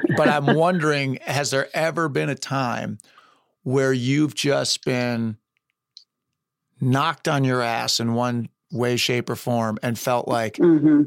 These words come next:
Speaker 1: "I don't know if I'm gonna get up. Like, I don't, I don't
Speaker 2: Mm-hmm.
Speaker 1: know if I'm gonna recover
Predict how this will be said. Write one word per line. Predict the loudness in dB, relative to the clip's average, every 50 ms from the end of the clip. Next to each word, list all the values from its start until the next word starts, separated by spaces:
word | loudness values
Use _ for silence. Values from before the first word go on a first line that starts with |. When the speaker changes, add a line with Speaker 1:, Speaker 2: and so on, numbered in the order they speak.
| 0 -2
Speaker 1:
"I | -2 -2 0
don't | 0 0 2
know | 2 2 0
if | 0 0
I'm | 0 0 2
gonna | 0 0 0
get | 0 0 0 0 0
up. | 0 -2 -4 -6 -10 _ _ _ -6
Like, | -4 -4 -2 -2
I | -2 -2
don't, | 0 0 -2 -4 -4 0 4
I | 6 6
don't | 6 6 6 6 6
Speaker 2:
Mm-hmm. | 6
Speaker 1:
know | 6 4 4 2 2 0
if | -2 -2 -2
I'm | -2 0 0
gonna | -2 -2 -2 -2
recover | -4 -4 -6 -8 -10 -10 -4 -4 -2 -2 0 -2 -2 -2 -4 -8